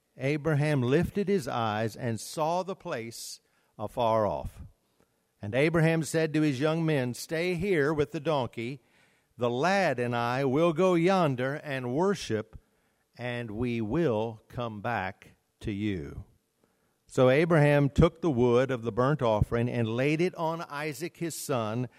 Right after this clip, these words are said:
and he took the fire in his hand and a knife, and the two of them went together. But Isaac spoke to Abraham his father and said,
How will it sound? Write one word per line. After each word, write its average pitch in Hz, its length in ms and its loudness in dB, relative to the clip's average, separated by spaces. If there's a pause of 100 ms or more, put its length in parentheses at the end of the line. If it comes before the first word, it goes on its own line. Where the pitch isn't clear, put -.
(220)
and 139 120 0
he 127 80 -4
took 190 300 -4
the 185 100 -6
fire 147 540 0
in 143 140 -2
his 147 180 -6
hand 120 480 -4 (320)
and 165 240 4
a 214 60 6
knife, 151 680 -2
and 131 220 -2
the 120 80 -4
two 175 320 -2
of 101 140 -4
them 120 220 -8
went 123 360 -6
together. 101 480 -12 (880)
But 123 140 0
Isaac 156 420 0
spoke - 460 -2
to - 160 -8
Abraham 120 680 -4
his 123 300 -4
father 117 540 -2
and 113 280 -6
said, 123 400 -4